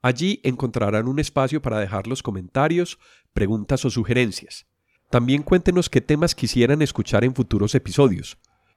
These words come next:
Recuerden que este podcast está disponible en las plataformas de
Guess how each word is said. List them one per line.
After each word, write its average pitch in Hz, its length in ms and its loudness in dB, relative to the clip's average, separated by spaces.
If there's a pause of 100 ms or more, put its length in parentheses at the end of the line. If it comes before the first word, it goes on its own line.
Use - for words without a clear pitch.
Recuerden 123 480 4
que 117 200 4
este - 180 2
podcast 147 480 4
está 110 280 2
disponible 110 580 0
en 131 60 0
las 123 120 0
plataformas 104 720 0
de 131 300 0